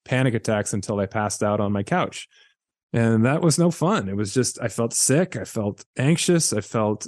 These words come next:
disconnected. I felt spiritually just sort of bottomed out and without much meaning or purpose in my life, if any. And I had two choices at that point. And it was either keep going the direction I was going until I die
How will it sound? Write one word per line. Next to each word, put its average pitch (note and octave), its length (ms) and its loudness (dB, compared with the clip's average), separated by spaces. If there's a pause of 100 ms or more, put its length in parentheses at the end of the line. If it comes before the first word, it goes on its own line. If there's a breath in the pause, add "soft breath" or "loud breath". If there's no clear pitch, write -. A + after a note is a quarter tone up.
(140)
disconnected. C#3 840 2
I B2+ 60 0
felt G#2+ 240 -2
spiritually B2+ 920 4
just A2+ 460 -2
sort G#2+ 180 -2
of F#2+ 120 -8
bottomed G#2+ 400 0
out G#2+ 280 0
and F#2+ 200 -2 (220 soft breath)
without A2+ 320 -2
much A2 260 0
meaning G#2+ 320 2
or F#2 60 0
purpose - 440 -2
in A#2+ 100 -2
my A#2 120 0
life, A2+ 360 0
if - 140 -2
any. B2 340 0 (180 soft breath)
And C#3 340 4
I D3 100 2
had D#3 240 2
two G3 120 2
choices F3 460 0
at G2 140 -4
that F#2+ 180 -4
point. F#2+ 360 -4
And G2 300 -4 (300)
it G#2+ 80 -2
was G#2+ 220 0
either A2 200 2
keep C3+ 280 0
going B2 260 2
the A#2 80 2
direction A2+ 420 0
I G#2+ 80 0
was G2 120 -2
going G#2+ 420 0 (520)
until G#2+ 680 0
I A#2 100 -2
die A#2 460 -2